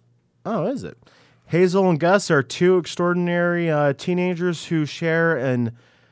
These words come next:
oh, God damn it. Oh, you used words, my one weakness. Damn you, Rotten Tomatoes. Teenagers who experience an, a, a, acerbic,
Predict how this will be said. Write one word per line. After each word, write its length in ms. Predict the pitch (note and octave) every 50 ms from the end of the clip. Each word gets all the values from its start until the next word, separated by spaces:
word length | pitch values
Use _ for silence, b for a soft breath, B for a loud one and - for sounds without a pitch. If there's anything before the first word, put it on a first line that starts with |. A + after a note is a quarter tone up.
| b b b b b b b _ _ _ _ _ -
oh, 180 | G#2 G2+ F2+ E2+
God 420 | D2+ D#2 E2 D#2+ D#2 D2+ D#2 -
damn 280 | - E2 F2 E2+ D#2+ -
it. 60 | - - _ B B B B B B B B B B B B B - -
Oh, 260 | A2 G#2 F#2 F2+ F2
you 260 | E2+ E2 E2+ F#2+ G#2
used 460 | G2+ F#2+ F#2 F#2+ F#2+ F2+ E2+ - _ -
words, 420 | F2 F2+ F#2 F#2 F2+ E2+ F2+ -
my 160 | F#2+ F2 F2
one 440 | E2+ F2+ F#2 F#2+ F#2+ F#2 F2+ F2+ F2
weakness. 640 | F2+ F#2+ G2 G2 - - - F#2+ F2 E2 - - - _ _ _ -
Damn 340 | B2+ A#2 G#2+ A2+ G#2+ G#2 G#2
you, 160 | G2+ G2 F#2+
Rotten 340 | G2+ G#2 G#2 E2+ F2+ G2+ G2+
Tomatoes. 720 | - G#2+ G2+ G2+ G2 G2+ G2 F#2+ G2 F#2+ F#2+ F#2 - _ b b b b b b b b b b b b _ _
Teenagers 760 | - - D3+ C#3+ C#3+ C#3 C#3 C#3 C#3+ - - D3+ D#3 C#3+ - - - _ -
who 280 | B2+ B2 A#2+ A#2 A#2
experience 920 | C#2+ E2+ A#2 A#2+ - - - - A#2 A2+ A#2 A#2+ A#2+ A#2+ A#2+ A#2 A#2 A#2 -
an, 460 | - - G#2 G2+ G2+ G2 F#2+ G2 - _ _ _ _ _ _ - -
a, 260 | E2 F#2 F2+ E2 - _ _ _ _ _ _ _ _ _
a, 180 | - G#2 A2 A2+ _ _ _ _ _ - -
acerbic, 1200 | - G#2+ - _ _ _ _ - - - B2+ C3 C3 C3+ B2+ B2+ B2 B2+ C3 C3 C3+ C3+ C3+ -